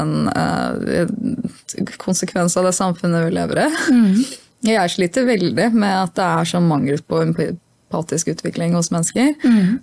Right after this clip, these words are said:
Speaker 1: og synes nyheter kan være forferdelig innimellom.
Speaker 2: Ja.
Speaker 1: Å sitte og se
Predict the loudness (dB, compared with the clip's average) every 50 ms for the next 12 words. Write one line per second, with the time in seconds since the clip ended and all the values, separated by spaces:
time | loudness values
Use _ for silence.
0 | -2 0 0 0 2 2 2 0 0 0 0 0 2 4 4 4 4 2 2 0
1 | 0 -2 -2 -2 0 -2 -2 0 0 -2 -2 -2 -4 -6 -8 -8 -8 -4 -4 -4
2 | -4 -4 -4 -2 0 0 0 0 2 2 2 4 4 2 2 2 2 2 4 4
3 | 4 4 2 2 -2 -4 -12 -16 -16 -14 -14 -16 -16 -18 _ _ _ -12 -8 -4
4 | -2 -2 0 0 0 0 0 2 0 0